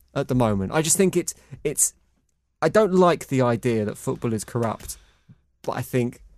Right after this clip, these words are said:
activity like this and changes like this and rules like this suggest there is certainly a favouritism towards big clubs.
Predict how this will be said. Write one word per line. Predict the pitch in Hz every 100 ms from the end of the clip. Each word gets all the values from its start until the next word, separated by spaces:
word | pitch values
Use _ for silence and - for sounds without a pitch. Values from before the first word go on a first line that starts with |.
| -
activity | 139 - - 165 156 147
like | 131 123 -
this | 123 101 - - - _ _ _ _ -
and | 123 110
changes | 147 156 165 135 117
like | 113
this | 131 113 117
and | 113
rules | 123 185 220 -
like | 113 104
this | 110 104 - - _ - -
suggest | - - 147 123 -
there | 120 113
is | 117 101
certainly | - 139 123 120 110
a |
favouritism | - 110 101 104 101 98
towards | 104 101 -
big | 117 -
clubs. | 113 110 -